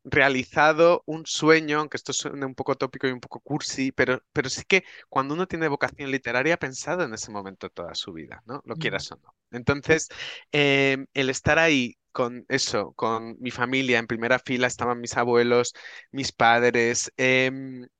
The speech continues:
Speaker 1: pues, pues fue un momento muy, muy emotivo, muy bonito, muy bonito. Em, me han dado también,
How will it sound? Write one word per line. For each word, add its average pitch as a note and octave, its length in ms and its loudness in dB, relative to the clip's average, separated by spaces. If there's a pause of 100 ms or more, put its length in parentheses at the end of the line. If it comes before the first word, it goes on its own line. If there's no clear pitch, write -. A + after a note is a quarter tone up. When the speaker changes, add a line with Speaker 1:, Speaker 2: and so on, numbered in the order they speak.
(560)
Speaker 1:
pues, - 680 0
pues C3 160 -4
fue C#3+ 140 -14
un D#3+ 40 -12
momento G3 420 -4
muy, F3 520 -4
muy D3 180 -6
emotivo, D#3+ 520 -2
muy C3 160 -4
bonito, C#3+ 560 -4
muy C3+ 120 -6
bonito. C3 520 -4 (420)
Em, C3 960 -2 (600)
me C#3+ 200 2
han F#3 140 4
dado G3 340 6
también, D#3 800 0